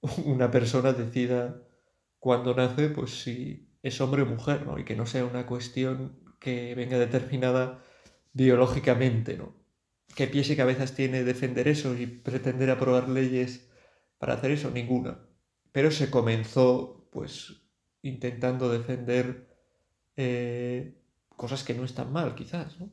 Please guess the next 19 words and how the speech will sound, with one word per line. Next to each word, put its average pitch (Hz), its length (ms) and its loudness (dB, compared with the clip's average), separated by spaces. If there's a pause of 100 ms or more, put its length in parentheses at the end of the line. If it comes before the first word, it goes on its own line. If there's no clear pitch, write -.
(160)
Que 233 80 -10
no - 80 -6
está - 160 -8
mal 160 200 -2
en 123 100 -6
absoluto, 135 440 -6
¿no? 156 140 -2
La 131 100 4
igualdad 117 460 6
de 120 100 2
derechos 120 880 0 (160)
y 131 60 4
oportunidades 127 1040 2 (420)
del 127 220 4
hombre 131 280 4
y 135 60 8
de 127 40 2
la 131 100 8
mujer, 147 680 4